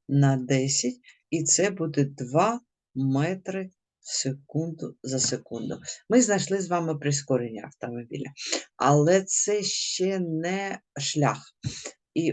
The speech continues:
ось зараз нам знадобиться та формула, яку я вже пробувала вам написати. Е, шлях через швидкість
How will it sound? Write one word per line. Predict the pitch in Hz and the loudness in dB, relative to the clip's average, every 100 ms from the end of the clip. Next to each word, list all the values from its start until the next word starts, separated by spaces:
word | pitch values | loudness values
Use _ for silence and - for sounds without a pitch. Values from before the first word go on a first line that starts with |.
| - | 2
ось | 156 143 139 | 2 2 2
зараз | 220 247 196 - | 2 2 0 -2
нам | 165 175 180 - _ | -4 -4 -6 -12 _
знадобиться | 151 156 151 143 156 147 147 | -2 0 2 2 2 2 -2
та | 143 147 143 | -2 -2 -2
формула, | - 233 226 180 139 | -2 -4 -2 -2 0
яку | 131 131 180 170 | -2 -4 -6 -4
я | 147 151 | -2 -4
вже | 139 151 151 143 _ - | -4 -4 -4 -8 _ -6
пробувала | 139 143 135 135 139 135 131 127 | 0 0 0 -2 0 0 -2 -4
вам | 131 131 139 - - - | -4 -4 -6 -16 -10 0
написати. | 143 143 143 139 - 117 - - - _ _ - | 2 2 0 0 0 0 -2 -12 -16 _ _ -2
Е, | 131 117 113 | 0 0 -4
шлях | - 147 196 214 - _ | -4 0 0 -2 -14 _
через | - 185 185 175 - | -2 0 0 -4 -6
швидкість | - 127 135 - - - - - | -4 -2 -2 -4 -12 -12 -14 -20